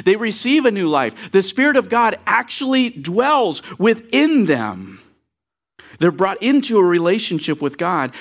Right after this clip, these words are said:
but those who refuse to put their trust in Christ, actually, he says, it would be better for them if they were in Sodom or Gomorrah on the day that those cities were destroyed. It's more bearable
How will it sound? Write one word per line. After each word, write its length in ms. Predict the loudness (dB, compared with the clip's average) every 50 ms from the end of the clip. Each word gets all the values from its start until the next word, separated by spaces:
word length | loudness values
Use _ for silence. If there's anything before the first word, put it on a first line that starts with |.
| -16 -6
but 220 | 0 0 0 0 0
those 360 | -2 -2 0 -2 -4 -4 -6
who 100 | -4 -4
refuse 480 | -2 -4 -4 -6 -6 -6 -6 -6 -6 -10
to 80 | -10
put 160 | -10 -10 -8
their 100 | -8 -10
trust 320 | -12 -10 -12 -12 -12 -12 -12
in 80 | -12
Christ, 380 | -10 -10 -10 -8 -8 -10 -10 -12 -18 -16 -10 -8
actually, 640 | -6 -6 -6 -8 -8 -6 -2 -2 -2 -2 -4 -6 -12 -18 _
he 160 | -6 -6 -4
says, 340 | -4 -2 -2 -2 -2 -2 -4 -4
it 160 | -4 -4 -4 -4
would 160 | -6 -6 -4
be 120 | -4 -4
better 360 | -4 -4 -4 -6 -6 -6 -8
for 180 | -10 -8 -10 -10
them 460 | -8 -6 -6 -6 -6 -6 -8 -10 -12 -16 -20 _ -8
if 160 | -8 -8 -8 -6
they 200 | -6 -4 -4 -4
were 240 | -4 -4 -6 -6 -6
in 220 | -6 -6 -8 -8
Sodom 440 | -8 -10 -8 -8 -8 -8 -8 -6 -8
or 60 | -8
Gomorrah 540 | -8 -10 -10 -8 -8 -8 -8 -8 -8 -8 -10
on 140 | -10 -10 -8
the 80 | -8 -8
day 240 | -6 -6 -6 -6
that 180 | -6 -6 -8 -10
those 240 | -8 -8 -8 -8 -10
cities 380 | -10 -10 -8 -8 -8 -10 -10
were 100 | -12 -12
destroyed. 680 | -12 -12 -14 -14 -14 -14 -12 -12 -12 -14 -16 -18 -20 _ _ _ _ _ _ _ _ _ _ _ _ _ -12
It's 160 | -10 -8 -6
more 180 | -4 -4 -4 -4
bearable 840 | -6 -8 -12 -10 -8 -8 -6 -8 -8 -10 -12 -14 -16 -16 -20 -20